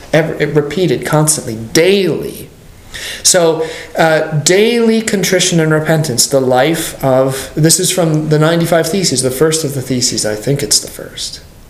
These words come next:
But don't hold me to that. When Christ our Lord says, "Repent," he wills that the entire life of the Christian be one of repentance. When John the Baptizer proclaims, "Hey, repent, the kingdom of God is at hand,"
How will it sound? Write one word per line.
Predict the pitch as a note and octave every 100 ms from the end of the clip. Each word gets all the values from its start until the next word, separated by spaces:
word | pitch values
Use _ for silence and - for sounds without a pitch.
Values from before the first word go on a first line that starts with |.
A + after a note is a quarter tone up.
| - - - - - - -
But | -
don't | C3 B2
hold | C#3 -
me | C#3
to | - C3
that. | - - - -
When | C#3 D#3 D#3
Christ | E3+ F#3 -
our | D#3+
Lord | D3+ D3 D3 C#3+ D3 - -
says, | - D3+ C3+ C3
"Repent," | C3 B2 B2 B2 A2+ G#2
he | - B2+
wills | B2+ C#3 C#3 -
that | C3
the | B2+ B2
entire | B2 A2+ C3 C3 C#3+
life | C3+ B2 B2
of | A#2+ -
the | A#2+
Christian | C3 B2 - A#2 A2
be | A#2+ B2
one | A#2 A2+ A2
of | A2+ A2
repentance. | A#2 G#2+ A#2 G#2+ - - - - C3 B2+ - - - C#3
When | C#3+ C#3
John | C#3+ E3
the | G3
Baptizer | F3+ F3 F3 D3+ D3 C#3 C#3
proclaims, | C#3+ C#3 D#3+ C#3+ C#3 B2 -
"Hey, | - F#3 E3 B2+ - - -
repent, | D#3 D3+ D#3 F3 C#3 - - - -
the |
kingdom | C#3+ D#3+ D#3+ D#3+
of | D#3
God | D3+ C#3+ C#3+ C#3
is | C#3
at | C3+
hand," | C3 C#3 A2+